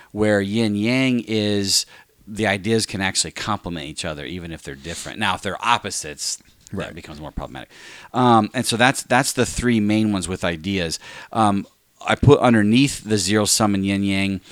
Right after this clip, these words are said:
Speaker 1: w-, um, when I can explain all this later, but the idea of moral foundations, this was from that book I read, The, um, Righteous Mind, Why Good People Fight Over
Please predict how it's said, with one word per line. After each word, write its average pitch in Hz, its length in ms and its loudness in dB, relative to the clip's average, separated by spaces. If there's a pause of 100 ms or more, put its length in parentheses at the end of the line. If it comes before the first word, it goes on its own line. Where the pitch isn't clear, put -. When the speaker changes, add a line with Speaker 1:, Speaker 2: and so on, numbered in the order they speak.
(340)
Speaker 1:
w-, 110 240 -4
um, 101 300 0
when 107 200 0
I 107 100 2
can 113 80 -2
explain 107 240 0
all 101 60 0
this 92 160 -2
later, 104 200 2
but 92 140 -4
the 101 80 0
idea 101 280 0
of 101 80 -2
moral 98 380 0
foundations, 92 720 -4
this 92 160 -4
was 101 100 -4
from 98 140 -6
that 78 180 -6
book 95 220 -4
I 92 60 0
read, 90 280 -2
The, 82 200 -4
um, 76 220 -6 (240)
Righteous 92 380 -2
Mind, 92 240 -4
Why 82 140 -6
Good 78 180 -10
People 87 220 -10
Fight 85 300 -6
Over 80 260 -10